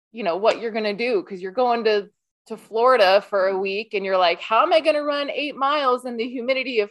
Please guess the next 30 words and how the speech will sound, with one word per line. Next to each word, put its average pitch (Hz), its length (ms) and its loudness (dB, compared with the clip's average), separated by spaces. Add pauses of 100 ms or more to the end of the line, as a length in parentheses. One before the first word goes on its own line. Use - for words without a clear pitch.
(120)
Florida 240 320 4
when 196 140 -4
I'm 196 160 -4
used 233 280 -8
to 196 100 -16
Utah?" 196 640 0 (420)
And 220 240 0
you 247 80 -8
go 254 160 4
to 294 60 0
your 254 140 -2
coach 277 420 -4
and 202 100 -6
you 190 60 -6
say, 190 260 -2
"I'm 190 140 -4
going 214 240 -2
to 226 40 -6
Florida. 233 400 0
What 202 180 0
do 220 100 0
I 208 140 0
do?" 214 420 -4
And 180 200 -8
you're 185 160 -8
like, 170 240 -4
"Hey, 196 360 0 (160)
here's 220 180 -2
some 196 160 -10
tips. 277 560 -4